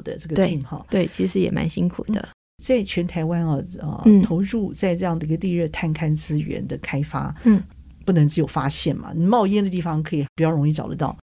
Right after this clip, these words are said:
Speaker 1: 但是无人机去探勘也可以找得到这些哦。
Speaker 2: 对。
Speaker 1: 但是真的要去驻地服务，开发成为有用的一个驻点的一个据点，那甚至有一些相关的实验啊，还有地热探勘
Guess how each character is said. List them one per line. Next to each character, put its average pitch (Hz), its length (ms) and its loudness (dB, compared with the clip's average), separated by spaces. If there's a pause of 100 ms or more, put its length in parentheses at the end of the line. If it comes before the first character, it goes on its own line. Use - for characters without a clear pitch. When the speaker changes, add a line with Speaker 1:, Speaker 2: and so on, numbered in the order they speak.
Speaker 1:
但 202 100 6
是 214 220 6
无 180 140 6
人 170 140 8
机 190 140 2
去 180 140 0
探 165 200 0
勘 156 140 0
也 156 160 2
可 - 140 -2
以 147 80 4
找 - 160 -4
得 - 100 -6
到 - 260 -4
这 180 120 0
些 - 220 -4
哦。 190 200 -4 (240)
Speaker 2:
对。 269 100 4
Speaker 1:
但 - 40 6
是 294 40 2
真 349 140 2
的 294 60 4
要 226 180 4
去 202 580 0
驻 190 280 -2
地 170 340 -2
服 - 240 -4
务， 160 320 0 (220)
开 208 160 0
发 202 160 0
成 156 160 0
为 160 100 2
有 135 160 0
用 165 240 2
的 131 220 -2
一 180 60 -4
个 165 100 2
驻 185 180 0
点 - 240 -6
的 156 100 -4
一 147 40 -2
个 156 120 2
据 170 220 -2
点， - 260 -8 (280)
那 196 80 4
甚 233 180 4
至 196 320 0 (100)
有 147 120 4
一 151 40 4
些 151 80 -2
相 190 160 0
关 190 140 4
的 170 80 4
实 151 240 -2
验 170 260 2
啊， 135 280 -2
还 175 100 -2
有 156 140 4
地 165 180 0
热 160 160 2
探 151 280 0
勘 165 500 4